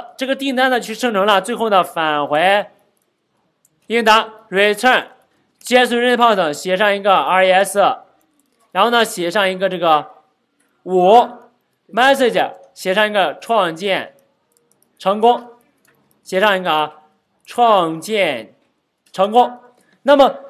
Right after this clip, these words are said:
这里面就是我们的后台视图啊，你注意啊，其实我们在这里面给大家写的时候啊，前面这些都是它的一个判断啊，核心业务在哪，都是黄色的这几部分啊，关键两点都在这里面，关键两点就这两点。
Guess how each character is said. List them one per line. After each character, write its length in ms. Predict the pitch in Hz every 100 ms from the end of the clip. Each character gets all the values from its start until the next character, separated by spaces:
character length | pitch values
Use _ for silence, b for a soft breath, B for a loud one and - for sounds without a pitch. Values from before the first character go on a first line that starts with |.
| -
这 180 | - 320
里 160 | 262 196
面 160 | 220
就 80 | 240
是 60 | 202
我 80 |
们 100 | 156
的 80 | 208
后 140 | 220 185
台 120 | 180
视 140 | 190
图 80 | 160
啊， 140 | 156
你 100 | 160
注 160 | 185 247
意 60 | 180
啊， 120 | 180
其 240 | 180 233
实 140 | 214 226
我 140 | 185
们 120 | 180
在 120 | 214
这 80 | 208
里 40 | 202
面 160 | 208
给 80 | 175
大 80 | 190
家 80 | 196
写 220 | - 156
的 100 | 190
时 80 | 170
候 60 |
啊， 280 | 151 151 - _
前 380 | - - 190 240
面 200 | 269 247
这 120 | 240
些 460 | 208 196 208 214 - _ _ _ _ _
都 160 | 240 254
是 140 | 226
它 140 | 214 220
的 120 | 196
一 140 | 190
个 100 | 185
判 300 | 196 214 190
断 160 | 220 135
啊， 160 | 131
核 300 | 135 - 220
心 200 | 240 254
业 120 | 254 220
务 140 | 202
在 200 | 220 185
哪， 180 | 123 113
都 140 | 196
是 80 | 196
黄 320 | - 151 185
色 120 | 202
的 120 | 196 185
这 100 | 170
几 140 | 139
部 100 | 143
分 140 | 139
啊， 280 | 131 131 123 _ _ _ _ _ _ _
关 240 | 277 311
键 160 | 285 247
两 160 | 208 247
点 180 | 180
都 140 | 160 226
在 160 | 233
这 100 | 220
里 80 | 175
面， 280 | 139 151 147 b b _
关 280 | 247 302 294
键 200 | 277 233
两 180 | 202 226
点 160 | 175
就 160 | 175 233
这 100 | 233
两 220 | 190 190
点。 260 | 156 123